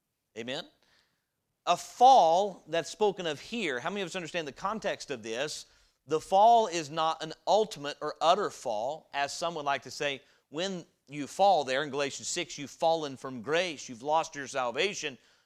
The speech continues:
No, the fall is you have failed in executing a faithful walk of obedience to God.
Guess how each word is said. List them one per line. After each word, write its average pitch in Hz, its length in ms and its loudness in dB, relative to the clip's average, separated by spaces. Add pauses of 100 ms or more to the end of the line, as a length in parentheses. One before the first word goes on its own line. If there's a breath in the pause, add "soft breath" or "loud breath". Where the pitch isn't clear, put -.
(100)
No, 202 200 0
the 165 120 -2
fall 196 380 2
is 139 140 -6
you 170 120 -4
have 151 100 -4
failed 202 440 -4
in 170 160 -8
executing 185 720 -8
a 123 40 -8
faithful 175 560 -8
walk 143 280 -4
of 127 100 -12
obedience 117 520 -12
to 98 80 -20
God. 104 500 -12